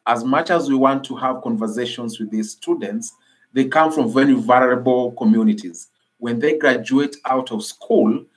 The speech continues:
some of them are not able to go to university or college. Some of them are not able to even graduate from school.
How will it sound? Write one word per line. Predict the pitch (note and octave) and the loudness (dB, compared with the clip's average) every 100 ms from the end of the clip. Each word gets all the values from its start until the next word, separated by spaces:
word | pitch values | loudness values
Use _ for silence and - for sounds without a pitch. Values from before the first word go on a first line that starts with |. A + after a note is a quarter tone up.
| _ _ | _ _
some | C#3+ D#3 | -4 -2
of | C#3 | 0
them | C#3+ C3+ | 0 2
are | |
not | B2+ B2+ - | 0 -2 -4
able | B2 B2+ | -4 -4
to | - G#2+ | -6 -6
go | A#2 B2+ G2+ - - _ _ - | 0 2 2 -2 -16 _ _ -10
to | A#2 | -4
university | A#2 A2 A#2 A#2 G#2+ G2 F2+ | -2 2 4 2 -2 -8 -10
or | A2 G#2 | -10 -8
college. | - C#3+ A2 F2 - - _ _ _ | 0 0 0 -6 -10 -14 _ _ _
Some | C3 C#3 | -6 -2
of | C#3 | 0
them | C#3 | 2
are | B2+ | 2
not | B2+ B2+ C3 | 2 -2 -6
able | B2 B2+ | -4 -4
to | - A#2 A2+ A2+ | -2 0 0 0
even | C3 B2+ B2 A#2+ G#2+ - _ - | -2 0 0 0 -4 -6 _ -4
graduate | B2 A#2 G#2 C#3 - | -2 -2 0 0 0
from | D#3 G3 | -2 -4
school. | - A2 F#2 | -4 -6 -6